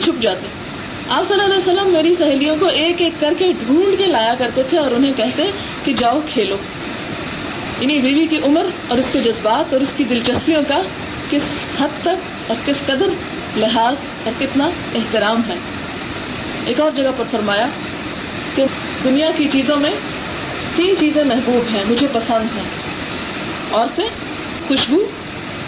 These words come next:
اور میری آنکھوں کی ٹھنڈک نماز میں۔ اب یہ دیکھیں کہ حضور صلی اللہ علیہ وسلم نے بیوی کے جذبات کے لحاظ اور پاس کرنے کا حکم دیا، وہاں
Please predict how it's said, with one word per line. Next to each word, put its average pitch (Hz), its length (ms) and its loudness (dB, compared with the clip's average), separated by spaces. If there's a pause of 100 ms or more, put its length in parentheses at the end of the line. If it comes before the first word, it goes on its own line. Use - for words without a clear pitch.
اور 247 140 2
میری 254 260 2
آنکھوں 254 280 2
کی 254 120 0
ٹھنڈک 233 320 0
نماز 190 380 0
میں۔ 190 120 -6 (1040)
اب 277 140 2
یہ 339 60 6
دیکھیں 320 340 2
کہ 359 120 4 (640)
حضور 320 160 4
صلی 349 80 2
اللہ 277 120 2
علیہ 247 180 0
وسلم 254 360 2
نے 214 100 2 (380)
بیوی 247 200 2
کے 277 100 2
جذبات 220 580 2
کے 262 80 2 (280)
لحاظ 240 420 2
اور 247 160 0
پاس 254 280 4
کرنے 247 220 0
کا 233 100 -2
حکم 254 280 2
دیا، 214 240 2 (720)
وہاں 294 240 4